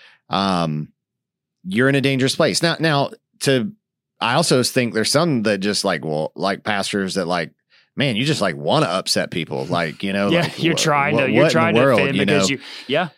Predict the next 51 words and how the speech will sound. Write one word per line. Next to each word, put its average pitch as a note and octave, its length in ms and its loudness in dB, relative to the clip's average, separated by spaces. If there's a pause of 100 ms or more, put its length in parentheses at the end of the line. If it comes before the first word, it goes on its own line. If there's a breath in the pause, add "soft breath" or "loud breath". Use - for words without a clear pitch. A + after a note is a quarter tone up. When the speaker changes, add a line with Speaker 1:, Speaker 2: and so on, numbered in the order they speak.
(340 soft breath)
Speaker 1:
I A#2 60 2
Speaker 2:
Well, D#3 80 6
Speaker 1:
mean, F#3+ 80 8
Speaker 2:
there's A#3+ 60 2
Speaker 1:
I - 100 0
Speaker 2:
people B3+ 160 2
who C4 100 4
do B3+ 140 2
that. A#3+ 220 0
They F#3+ 100 0
would, F#3 140 0
that, F3+ 180 0
that's D#3+ 240 0
a F3 80 2
way E3+ 240 2
for - 200 -2
them D3 280 0
to D3 100 0
try D3+ 200 0
to D3 80 0
stay D3 200 0
relevant B2+ 420 0
because B2 280 -2
their B2+ 140 0
God C3 260 0
is A#2+ 140 -2
really B2+ 160 2
Speaker 1:
Yeah, A#2 80 4
yeah. A2 160 4
Speaker 2:
themselves, A#2+ 600 2
and A#2+ 120 0
they B2 80 0
want B2 240 0
themselves C3 480 -2
exalted, A2 500 -4
not A2+ 180 0
Speaker 1:
Right. F2+ 80 0
Speaker 2:
necessarily A2 520 -2
Speaker 1:
Yeah. G#2 160 4
Speaker 2:
truth. B2 240 0 (160 loud breath)
Speaker 1:
So, D3+ 220 2
so E3 120 4
I D3+ 80 4
think G3+ 240 2
for C3+ 140 2
every D#3 300 2
pastor, C3+ 420 2
there's A2 240 2
this, A2+ 180 0
like, G#2+ 300 0 (160)
who, D#3+ 160 2